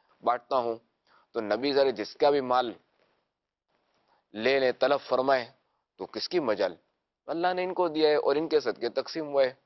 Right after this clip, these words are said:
تو خیر، یہ آپ علیہ الصلوۃ والسلام کا جو نا یہ ایک انداز تھا، یہ ایک حسن تھا، یہ ایک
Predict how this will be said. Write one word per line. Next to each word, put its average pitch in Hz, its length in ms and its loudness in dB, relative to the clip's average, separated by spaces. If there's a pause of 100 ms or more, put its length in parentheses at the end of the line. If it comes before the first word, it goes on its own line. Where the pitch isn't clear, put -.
(640)
تو 104 80 -2
خیر، 135 220 0
یہ 120 120 4
آپ 117 160 0
علیہ 117 100 0
الصلوۃ 107 240 0
والسلام 110 520 0 (680)
کا 104 120 2
جو 104 160 -2
نا 104 100 0
یہ 98 440 2 (200)
ایک 101 240 0 (100)
انداز 90 520 -2
تھا، 101 260 0
یہ 101 120 -6
ایک 95 160 -4
حسن - 600 -10
تھا، 98 280 -2
یہ 104 160 -2
ایک 101 120 -2